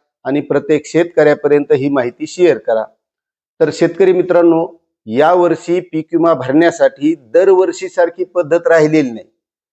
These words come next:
यावर्षी ॲग्रिस्टॅक योजनेच्या माध्यमातून फार्मर डिजिटल रजिस्ट्रेशन असल्याशिवाय शेतकऱ्यांना पीक विमा भरता येणार नाही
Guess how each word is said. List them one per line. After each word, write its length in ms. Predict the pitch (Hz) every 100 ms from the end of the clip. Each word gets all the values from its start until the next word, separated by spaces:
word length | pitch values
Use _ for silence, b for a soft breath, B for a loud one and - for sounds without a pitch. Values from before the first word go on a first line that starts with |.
| _ _ _
यावर्षी 600 | 107 135 165 170 160 175
ॲग्रिस्टॅक 720 | 165 156 139 185 - 180 175 175
योजनेच्या 640 | 160 156 151 160 160 170
माध्यमातून 760 | 160 151 139 165 165 - 139 151 - _ _ _ _ _
फार्मर 460 | 151 160 165 175 170
डिजिटल 580 | 139 156 156 180 185 175
रजिस्ट्रेशन 840 | 160 160 165 - 160 165 - 175
असल्याशिवाय 800 | 160 156 - 170 190 - 185 151 - - _ _ _
शेतकऱ्यांना 840 | - 165 180 180 175 165 165 170 175 175
पीक 220 | - 160 156
विमा 300 | 151 156 156
भरता 480 | 123 123 - 147 151
येणार 440 | 143 139 143 147
नाही 260 | 160 147 139